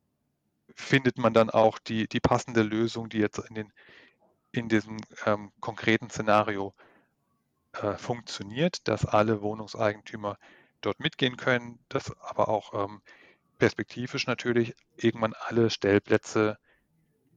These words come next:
ähm, mit, mit Ladelösungen ausgestattet werden können. Denn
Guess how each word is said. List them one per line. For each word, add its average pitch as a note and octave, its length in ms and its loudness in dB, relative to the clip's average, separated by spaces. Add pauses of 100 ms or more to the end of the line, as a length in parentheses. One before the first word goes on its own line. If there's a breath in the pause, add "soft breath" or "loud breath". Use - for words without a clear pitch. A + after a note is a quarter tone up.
(380)
ähm, G#2 400 2
mit, - 320 -8
mit G#2 240 -10
Ladelösungen G#2+ 800 2
ausgestattet - 600 -2
werden G2 220 -4
können. A2+ 320 -6
Denn G#2 260 -10